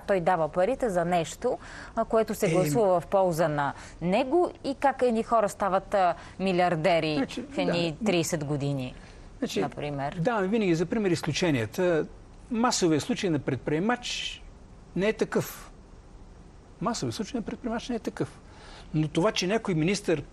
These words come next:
Speaker 2: пита или, примерно, иска да за някоя държава, ако аз работя в някоя чужда държава, имам една фабрика, две или концесии или нещо друго, еми, кой откъде ще разбере повече, отколкото от мене,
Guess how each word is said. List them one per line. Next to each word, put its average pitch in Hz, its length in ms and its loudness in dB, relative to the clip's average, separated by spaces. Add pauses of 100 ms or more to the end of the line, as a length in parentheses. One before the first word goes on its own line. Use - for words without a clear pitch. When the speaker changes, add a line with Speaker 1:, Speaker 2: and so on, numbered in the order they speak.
(120)
Speaker 2:
пита 160 380 2 (580)
или, 170 180 2
примерно, 170 360 2
иска 175 260 0
да 151 260 4 (1900)
за 135 160 -2
някоя 160 300 2
държава, 135 580 2 (1040)
ако 135 240 0
аз 180 180 0
работя 156 380 2
в - 80 -8
някоя 160 300 0
чужда 202 260 -2
държава, 117 400 0
имам 151 240 2
една 156 200 2
фабрика, 139 480 -2
две 131 280 2
или 120 120 -2
концесии 143 560 0
или 127 100 0
нещо 143 300 0
друго, 131 340 2 (1080)
еми, 123 140 -2 (240)
кой 262 380 4
откъде 185 380 2
ще 220 160 2
разбере 143 540 2 (480)
повече, 185 340 4
отколкото 147 420 0
от 117 100 -2
мене, 160 320 2